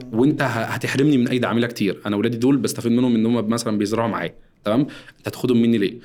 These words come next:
طبعا التعليم هيبقى مكلف شوية. ليه؟ لأنه هو، آه، وإن كان مش،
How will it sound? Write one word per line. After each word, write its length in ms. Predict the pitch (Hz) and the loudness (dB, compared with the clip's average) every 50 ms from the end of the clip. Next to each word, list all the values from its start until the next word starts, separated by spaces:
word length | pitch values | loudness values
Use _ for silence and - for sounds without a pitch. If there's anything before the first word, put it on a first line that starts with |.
| - - - | -10 -4 -2
طبعا 180 | 113 117 120 | 0 0 0
التعليم 420 | 113 - - 82 98 107 123 127 - | -2 -4 -4 -2 0 0 0 0 0
هيبقى 300 | 113 110 110 - 117 113 | 0 -2 -2 -2 -2 -2
مكلف 340 | 113 110 - 131 127 123 | 0 0 0 0 0 0
شوية. 380 | - - 135 131 120 104 95 - - | 0 0 0 0 0 0 -2 -4 -4
ليه؟ 220 | 101 117 127 131 | -2 0 0 2
لأنه 280 | 117 107 107 107 110 107 | 0 0 0 0 0 0
هو، 180 | 107 120 127 | 0 0 0
آه، 260 | - - 139 139 131 117 | 2 2 2 2 2 2
وإن 640 | 107 107 - - 90 107 110 110 107 107 113 113 104 | 0 -2 -2 -2 -2 0 0 0 0 -2 -2 -2 -2
كان 320 | 113 - 143 147 139 120 120 | -2 0 0 2 4 4 4
مش، 380 | 131 127 - - - - - | 2 2 0 -2 -2 -2 -2